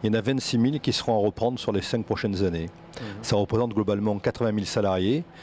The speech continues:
Speaker 1: Donc si on n'arrive pas à trouver des repreneurs comme vous l'avez fait avec, avec vos collègues, ça veut dire globalement, euh, si je compte le, le manque, le manque à gagner pour les, pour les,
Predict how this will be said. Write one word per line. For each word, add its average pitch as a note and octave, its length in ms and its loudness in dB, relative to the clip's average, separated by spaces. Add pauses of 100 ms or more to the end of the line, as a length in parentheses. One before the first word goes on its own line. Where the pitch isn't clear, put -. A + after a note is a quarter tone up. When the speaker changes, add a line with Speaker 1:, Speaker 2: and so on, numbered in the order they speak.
(300)
Speaker 1:
Donc A2 200 2
si - 160 4
on C3 60 4
n'arrive B2+ 380 2
pas C#3 160 4
à A#2+ 60 4
trouver A2 220 0
des G2+ 60 2
repreneurs A2 420 2
comme G#2 220 -2
vous C#3 120 2
l'avez C3 220 6
fait A#2 360 4
avec, F2+ 340 0
avec F#2 180 2
vos G2+ 120 0
collègues, B2 480 2 (420)
ça - 240 0
veut G#2 140 0
dire A2+ 320 2
globalement, G#2 680 0
euh, F#2+ 160 2
si F#2+ 160 -2
je G#2 60 2
compte B2 340 0
le, F#2 300 2
le G2 200 2
manque, D3+ 380 0 (300)
le G2+ 180 2
manque B2 400 0
à F#2 140 2
gagner A2 340 2
pour F#2+ 240 0
les, F2 220 0
pour F#2 180 0
les, E2+ 300 2